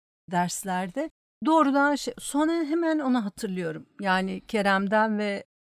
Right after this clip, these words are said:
Maya'dan öğrenmiş olduğum, e, şey, yani iyi geldiği için aldım onları. Doğru buluyorum çünkü öyle olmasını.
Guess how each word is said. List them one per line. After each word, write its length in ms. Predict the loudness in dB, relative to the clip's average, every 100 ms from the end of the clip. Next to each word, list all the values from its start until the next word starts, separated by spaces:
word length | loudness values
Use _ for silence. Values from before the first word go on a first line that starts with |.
| -4
Maya'dan 580 | 0 2 4 4 4 0 -10 _ _
öğrenmiş 600 | 0 2 4 2 0 0
olduğum, 540 | 2 2 0 -2 -4 -6 _ _ _ -16
e, 200 | -12 -12
şey, 220 | -10 -8
yani 240 | -6 -8 -10 -2
iyi 220 | 2 4
geldiği 400 | 4 2 0 -2
için 260 | -4 -10
aldım 520 | -4 0 0 0 -6 -4
onları. 680 | -2 0 -2 -2 -6 -8 -4
Doğru 320 | 2 4 4
buluyorum 400 | 2 -2 -4 -4 -8
çünkü 360 | -4 -6 -6 -8
öyle 240 | -6 -4
olmasını. 600 | -6 -6 -8 -10 -8 -8